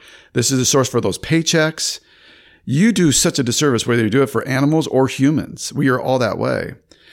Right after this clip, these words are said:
And the best thing that we could do is instill in people and demonstrate, have them achieve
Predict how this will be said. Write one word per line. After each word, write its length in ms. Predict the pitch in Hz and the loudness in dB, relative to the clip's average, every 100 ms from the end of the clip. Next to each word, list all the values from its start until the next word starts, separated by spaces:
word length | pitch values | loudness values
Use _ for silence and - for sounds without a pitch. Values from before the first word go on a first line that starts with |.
| - - - - - | -20 -20 -20 -20 -4
And 480 | 139 131 123 117 107 | 0 2 2 2 0
the 80 | |
best 300 | - 180 220 | 2 2 2
thing 160 | 185 143 | 2 2
that 100 | 123 | 2
we 240 | 113 160 | 2 0
could 340 | 180 - 220 202 | 0 0 0 2
do 420 | 127 113 104 107 | 0 0 0 -2
is 180 | - 101 | -6 -6
instill 480 | 104 92 - 135 147 | -4 -4 0 2 2
in 80 | 117 | 0
people 380 | 107 - 113 104 | -4 -4 -2 -2
and 120 | 87 | -2
demonstrate, 640 | 117 165 175 - 110 101 | -2 0 0 -2 -2 -2
have 260 | 110 127 123 | -4 -4 -2
them 200 | 120 101 | -4 -4
achieve 680 | - - 151 143 131 127 | -4 -2 -2 0 0 -2